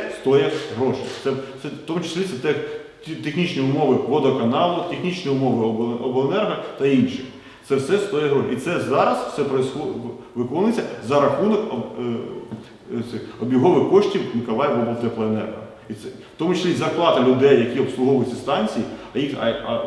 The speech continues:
а їх сімдесят дев'ять штук, і це потрібно їх кожен день о-, о-, оглядати, то це то, теж нагрузка фінансова на облтеплоенерго. Тому ця програма, е, вона пер-, до-, повинна нам дозволити компенсувати ті витрати, які ми несемо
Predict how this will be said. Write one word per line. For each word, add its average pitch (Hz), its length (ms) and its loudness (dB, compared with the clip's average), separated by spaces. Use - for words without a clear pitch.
а 131 80 2
їх 147 120 2
сімдесят 139 320 0
дев'ять 135 220 6
штук, 131 280 -2
і 110 120 -4
це 127 60 0
потрібно 127 560 -2
їх 123 80 2
кожен 131 240 2
день 123 220 4
о-, 123 40 -4
о-, 123 40 -4
оглядати, 113 580 -2
то 131 320 2
це 143 100 2
то, 180 200 4
теж 185 420 2
нагрузка 139 420 -2
фінансова 120 420 0
на 110 60 -2
облтеплоенерго. 113 880 -2
Тому 165 360 2
ця 147 100 2
програма, 143 640 0
е, 117 80 -2
вона 135 180 0
пер-, 131 320 0
до-, 131 140 0
повинна 139 420 2
нам 123 420 2
дозволити 147 440 2
компенсувати 143 640 2
ті 135 80 0
витрати, 120 480 0
які 117 220 -2
ми 123 120 4
несемо 123 460 0